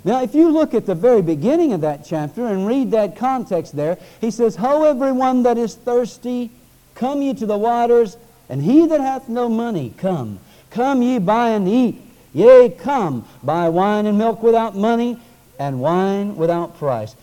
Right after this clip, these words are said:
And he goes on and he challenges them. And he's saying to a backslidden nation, "Come to me, and I will give you forgiveness without price that you cannot buy, that you cannot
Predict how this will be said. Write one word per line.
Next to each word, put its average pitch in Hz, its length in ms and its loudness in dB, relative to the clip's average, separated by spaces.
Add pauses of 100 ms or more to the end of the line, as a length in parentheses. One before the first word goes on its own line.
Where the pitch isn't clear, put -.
(140)
And 175 80 0
he 214 80 0
goes 233 240 4
on 226 220 2
and 185 100 -2
he 180 60 -2
challenges 226 580 -4
them. 135 240 -6 (240)
And 208 100 0
he's 202 140 -2
saying 277 460 2
to 220 160 0
a 185 80 4
backslidden 269 1160 0
nation, 254 540 0 (180)
"Come 285 440 0
to 269 140 -4
me, 254 640 -2
and 175 220 -2
I 247 240 2
will 285 240 0
give 240 280 -2
you 240 200 0
forgiveness 196 1080 -2
without 190 480 -2
price 175 720 -10
that 190 300 0
you 294 100 6
cannot 254 560 0
buy, 147 440 -2 (360)
that 185 220 -2
you 285 100 2
cannot 262 520 0